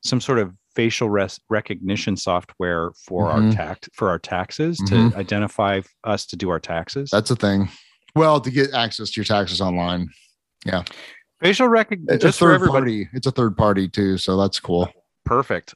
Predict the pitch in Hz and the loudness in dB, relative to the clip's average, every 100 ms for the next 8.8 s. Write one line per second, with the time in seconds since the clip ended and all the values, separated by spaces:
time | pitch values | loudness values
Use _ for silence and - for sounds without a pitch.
0 | _ - 147 170 202 160 151 151 123 120 | _ 0 2 2 2 2 0 -2 -2 -2
1 | - 113 117 98 98 95 95 90 95 - | -2 -4 -4 -4 -2 -2 -2 -4 -6 -4
2 | 104 104 98 - - 104 104 - 71 - | 0 0 -2 -6 -2 0 0 -2 -8 -10
3 | - - _ _ - 113 107 85 73 - | -14 -20 _ _ -4 -2 -2 -4 -8 -4
4 | 110 101 98 95 92 87 - - _ _ | 0 2 2 2 0 -4 -12 -20 _ _
5 | _ _ _ _ - 143 165 156 131 117 | _ _ _ _ -2 -2 2 2 2 2
6 | 143 143 131 131 - 139 - 113 101 104 | 2 2 2 -6 -2 -2 -2 -4 -2 -2
7 | 110 78 71 - - _ 117 117 101 113 | -2 -6 -12 -14 -16 _ -4 -2 -2 -2
8 | 120 113 107 123 135 98 69 | 0 2 2 4 2 0 -8